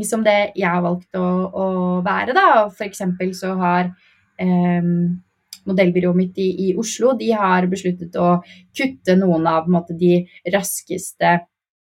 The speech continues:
eh, motaktørene de har jobbet med i flere år, fordi de bare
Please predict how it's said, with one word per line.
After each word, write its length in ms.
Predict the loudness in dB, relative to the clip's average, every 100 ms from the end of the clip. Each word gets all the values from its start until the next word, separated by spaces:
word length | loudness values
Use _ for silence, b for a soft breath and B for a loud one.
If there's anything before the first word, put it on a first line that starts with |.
| _ _ _ -8
eh, 220 | -2 0
motaktørene 640 | 0 -2 -4 -4 -2 -2
de 80 | 0
har 160 | 2 2
jobbet 240 | 0 -2
med 300 | -2 -2 -2
i 80 | -4
flere 240 | -2 0 4
år, 160 | 2
fordi 240 | 2 0 0
de 140 | 0
bare 240 | 0 0